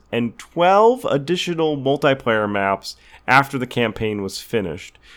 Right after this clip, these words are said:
The twelve additional camp-, additional maps were from the single-player mission, but they still received twelve additional maps that they could play multiplayer in, and also three bonus single-player missions.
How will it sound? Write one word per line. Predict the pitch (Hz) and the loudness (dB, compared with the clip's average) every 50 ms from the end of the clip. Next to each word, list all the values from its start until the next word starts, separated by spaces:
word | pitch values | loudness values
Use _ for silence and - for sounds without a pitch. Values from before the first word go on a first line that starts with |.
| - _ - | -20 _ -12
The | - 101 110 | -8 -8 -6
twelve | - - 156 156 165 139 151 | -2 2 4 4 4 4 2
additional | 151 156 - 131 127 | -2 -4 -2 -4 -4
camp-, | 123 131 127 123 120 - 107 - | -2 0 -2 0 -2 -4 -8 -8
additional | 87 101 120 117 - 127 120 - - 113 | -6 -4 -4 -4 -4 -6 -6 -4 -4 -2
maps | 110 110 107 80 - - - | 0 0 0 -2 -2 -6 -12
were | 104 104 113 117 120 117 117 | -6 -2 0 2 2 2 0
from | 104 - - - 120 113 110 113 113 110 104 95 - - _ | -2 -6 -6 -2 -2 0 0 -2 -4 -6 -8 -12 -14 -18 _
the | - - 107 | -14 -14 -10
single-player | - - 139 135 123 117 - - 113 104 101 | -4 -2 -2 0 -2 -2 -2 -2 -2 -2 -2
mission, | 98 110 120 - - - 90 92 95 95 _ _ - _ _ _ _ _ _ _ | -2 -4 -4 -6 -6 -8 -8 -8 -10 -12 _ _ -20 _ _ _ _ _ _ _
but | - 107 87 - - - | -2 -2 -2 -2 -6 -6
they | 110 107 | -6 -6
still | 101 - - 123 117 110 | -6 -4 -2 0 0 0
received | 104 101 101 - - 110 107 101 90 90 - - _ _ _ _ | 0 -4 -8 -8 -8 -8 -8 -8 -10 -12 -16 -20 _ _ _ _
twelve | - - - 117 120 120 120 120 104 | -18 -6 0 4 4 6 6 4 2
additional | 107 104 107 110 - - 104 95 95 | -2 -4 -4 -6 -6 -4 -6 -4 -2
maps | 98 95 92 90 90 90 - - - - | 0 0 0 0 0 -2 -4 -10 -14 -10
that | - 104 90 | -10 -6 -4
they | 107 104 | -6 -6
could | - 90 - | -6 -6 -6
play | 104 92 | -6 -4
multiplayer | 92 98 98 98 104 95 - 104 98 92 92 90 90 90 90 | -4 -4 -4 -2 -4 -4 -2 -2 0 0 0 -2 -2 -4 -4
in, | 92 92 92 - _ _ _ _ _ _ _ | -4 -6 -8 -12 _ _ _ _ _ _ _
and | - 131 131 139 135 135 135 | 2 4 6 6 6 6 4
also | 113 107 117 117 110 - 110 | 4 4 4 2 2 0 -4
three | 101 - - 113 110 | -6 -6 -4 -6 -4
bonus | 92 - 101 104 104 98 | -4 -2 -2 -2 -2 -4
single-player | - - 123 113 104 - 104 95 92 | -4 -4 -4 -4 -4 -4 -4 -4 -4
missions. | 90 92 92 - - 92 90 92 92 - | -4 -6 -8 -10 -10 -10 -10 -10 -10 -12